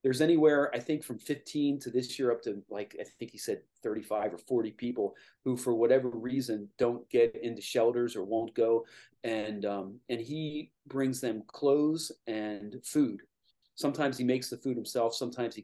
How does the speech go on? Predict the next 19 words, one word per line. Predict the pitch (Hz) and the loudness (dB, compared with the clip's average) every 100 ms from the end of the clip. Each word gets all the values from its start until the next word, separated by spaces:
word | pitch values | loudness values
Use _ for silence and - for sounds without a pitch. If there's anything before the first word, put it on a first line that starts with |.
| - | -4
gets | 104 - - - | -4 -6 -12 -10
a | 143 | -2
local, | 220 - 101 101 _ - - 104 | -2 0 -4 -4 _ -12 -12 -12
you | 101 | -8
know, | 98 95 95 - | -8 -8 -12 -8
person | 120 113 - 98 | -6 -6 -8 -6
to, | 95 - - _ _ - | -6 -6 -12 _ _ -10
uh, | 92 90 - | -8 -8 -10
a | 98 | -6
business | 120 110 113 - | -4 -2 -6 -8
to | 98 | -4
donate | 110 101 104 | -2 0 -2
it. | 101 - - - 151 | -2 -6 -20 -2 0
But | 147 143 | 0 -2
he's | 165 - | -6 2
doing | 202 170 | 4 4
this | 123 - | 0 -2
by | 135 | -2
himself | 120 - - 135 127 - | -2 -2 0 0 -2 -10